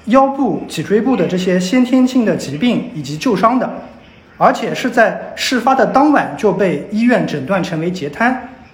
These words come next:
所以基本上是可以判断存在因果关系的。所以本案小季或者说小季的父母是否要担责，关键就要看最后一个构成要件，也就是行为人是否存在过错。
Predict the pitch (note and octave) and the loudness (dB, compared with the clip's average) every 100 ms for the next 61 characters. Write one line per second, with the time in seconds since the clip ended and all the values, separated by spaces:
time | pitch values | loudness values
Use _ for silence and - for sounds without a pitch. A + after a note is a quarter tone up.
0 | - - A#3 A#3 - E4 D4 D3+ - F3 | -20 -4 0 0 0 0 0 -2 -2 -4
1 | - - - F#3 G3 A3 F3+ - F#3 F3+ | -6 -12 -8 -4 -2 -2 -2 -2 0 0
2 | - D3+ F#3+ G3 D#3+ C3+ G3+ A#3 F3+ - | -2 0 0 2 -2 -2 -2 -2 -6 -8
3 | - - - - - C4+ B3+ - D3+ G3 | -16 -20 -20 -18 0 2 4 2 0 2
4 | A3 - C#3+ C3+ B3 D#3+ - - - - | 2 0 -4 -4 -4 -4 -6 -14 -18 0
5 | B3 G3+ F#3 A#3 A#3 A#3 E3+ D3+ A#3 A#3+ | 2 4 4 2 2 0 -2 -2 0 0
6 | - E4 A#3+ D3+ - - G3 D#3 E3+ D#3 | 2 4 4 2 -4 -6 -4 0 -2 2
7 | A3 A#3 C#3+ D3 F#3+ - - - - C4 | 2 2 0 -2 -2 -4 -6 -8 0 2
8 | C#4 D4+ G#3 F#3+ G#3+ E3+ - F#3+ F3+ C4+ | 2 0 -2 0 2 2 0 -2 0 0
9 | C#4+ G#3+ D3 C#3 F3+ D3+ F3+ D3+ F#3 - | 2 0 -2 -4 -4 -2 -2 0 -4 -4
10 | - - D3+ C#3 G#3+ F3+ - F3+ A#3+ F#3+ | -12 -10 -8 -2 0 0 -2 2 2 2
11 | D#3+ F#3 - A3+ C3 B2+ C3+ G3+ F#3 - | 0 -4 -4 -4 -6 -8 -2 0 0 -2
12 | F#3+ - - - | -6 -4 -6 -8